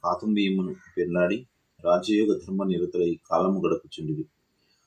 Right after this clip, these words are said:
ఒకానొకన దినమున సత్తర్ హాజీ వంశస్థులైన మహమ్మదీయులందరూ ఏకమై వచ్చి, "అయ్యా, పవిత్రమైన మన సత్తర్ హాజీ వంశమునందు ఐదవ శతాబ్దం నుండి మహమ్మద వంశమునే అవలంబించుచు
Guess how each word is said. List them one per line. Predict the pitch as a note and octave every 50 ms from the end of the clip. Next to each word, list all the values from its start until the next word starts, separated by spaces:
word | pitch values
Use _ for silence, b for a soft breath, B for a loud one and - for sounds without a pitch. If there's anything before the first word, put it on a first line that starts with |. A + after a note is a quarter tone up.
| _ _ -
ఒకానొకన | G2 F#2 G2+ A2+ A2+ A#2+ A2 - A#2 A2 G#2
దినమున | F#2+ G2 G2 F#2+ G2 G#2 A2 G#2+
సత్తర్ | - G2+ F#2 - - G2+ G2+ G2+
హాజీ | G2 F#2 F#2+ G2
వంశస్థులైన | F#2+ F2+ F2+ - - F2+ F2 - - F2+ F2+ F2+ F2 F#2 G#2+
మహమ్మదీయులందరూ | C3 D3 - _ _ E2 D#2+ E2+ F#2+ G2+ G2+ G2 F#2+ F#2 F2+ F2+ F2 F2 F2 F2 F#2+ G2 F#2+ - -
ఏకమై | F2+ F2 F2+ - F2 F2+ F2+ F2
వచ్చి, | E2+ E2 - - - G#2+ - -
"అయ్యా, | E2+ F2 F2 F#2+ G2+ G#2 - _ _ _ _ _ _ _ _ _ _ _ _ _ -
పవిత్రమైన | F#2+ G2 A2 A2 A#2 A2+ A2+ A2+ A2+ A2+
మన | G#2+ G#2 F#2+
సత్తర్ | F#2 - - F2 - - G2+ G2+ G2+ -
హాజీ | G2+ F#2 F#2 F#2+ F#2
వంశమునందు | F#2 F2 F2 F2 - G2+ F#2+ F#2+ F#2+ F#2 F2+ F2 F#2 F#2+ F2 - - - _ _ _ _ _ _ _ _ _ D#2+
ఐదవ | F2 F#2 G2 G#2+ G#2 G#2+
శతాబ్దం | - G#2+ - - G#2 G2 F#2+ F#2+ G#2 G#2 G#2
నుండి | G2+ G2 G#2 G2+ G#2+ A#2 A#2 A2 - _ _ _ _ F2
మహమ్మద | E2 F2 F#2 A2 A2 A2+ A2+ A2
వంశమునే | G#2 G2 F#2+ F#2+ F#2 - G2 F#2 F#2 F#2 F#2+ F#2+
అవలంబించుచు | - - E2+ E2+ F#2 F#2 F#2 F2+ F2+ F2+ - G2+ F#2 - - -